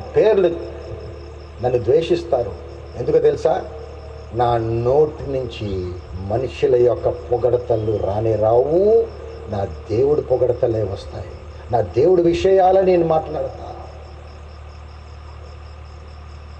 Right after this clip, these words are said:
అందుకే నేను స్టేజ్ ఎక్కినప్పుడు కూడా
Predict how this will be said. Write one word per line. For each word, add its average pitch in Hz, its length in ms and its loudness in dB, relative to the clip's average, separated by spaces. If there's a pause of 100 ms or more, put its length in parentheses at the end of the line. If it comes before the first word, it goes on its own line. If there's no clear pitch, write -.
(1600)
అందుకే 220 300 6
నేను 202 200 6
స్టేజ్ 208 320 6
ఎక్కినప్పుడు 202 440 6
కూడా 180 400 6